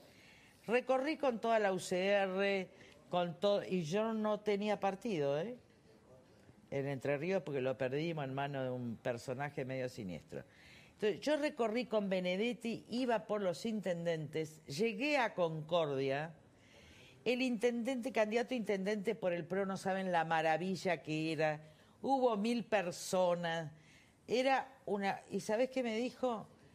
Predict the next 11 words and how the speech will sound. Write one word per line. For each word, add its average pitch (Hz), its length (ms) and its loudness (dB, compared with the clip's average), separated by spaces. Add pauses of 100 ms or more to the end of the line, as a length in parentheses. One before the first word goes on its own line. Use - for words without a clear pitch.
(260)
Yo 240 280 0
me 240 120 0
enteraba 185 720 2
de 143 100 2
lo 147 200 -2
que 156 80 0
hacía 170 320 0
Frigerio 208 720 -4
por 165 140 -2
el 151 120 -2
intendente. 113 840 -4